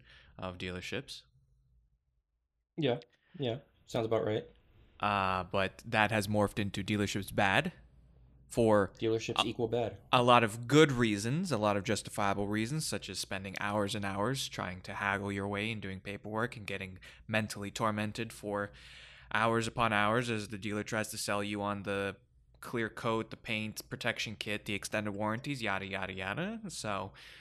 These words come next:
Speaker 1: people have, uh, definitely gotten a bad taste with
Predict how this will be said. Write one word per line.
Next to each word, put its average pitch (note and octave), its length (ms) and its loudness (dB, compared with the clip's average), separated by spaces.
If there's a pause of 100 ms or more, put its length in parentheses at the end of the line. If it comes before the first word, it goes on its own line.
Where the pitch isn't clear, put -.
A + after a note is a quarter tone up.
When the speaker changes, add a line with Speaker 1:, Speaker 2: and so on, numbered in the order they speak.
(420)
Speaker 1:
people G2 340 -10
have, G2 240 -6
uh, F#2+ 240 -2
definitely G2 540 -4 (140)
gotten G2 260 -2
a F#2 40 -4
bad G2 240 2
taste - 380 -6
with G2+ 380 -6